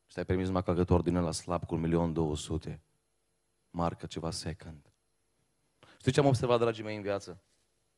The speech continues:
Și Dumnezeu ne-a creat pe noi în felul acesta, când noi plecăm dincolo,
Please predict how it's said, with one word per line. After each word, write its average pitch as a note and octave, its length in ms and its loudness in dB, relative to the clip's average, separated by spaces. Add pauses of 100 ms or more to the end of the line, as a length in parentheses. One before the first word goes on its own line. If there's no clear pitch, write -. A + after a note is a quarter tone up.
(1000)
Și - 160 -10
Dumnezeu G#2 400 -2
ne-a B2 100 4
creat A#2 220 -2
pe G#2+ 80 0
noi G#2+ 140 -2
în G#2 120 0
felul G#2 240 4
acesta, G2 380 2
când F#2+ 200 0
noi G#2+ 160 6
plecăm G#2 380 2
dincolo, F#2 600 2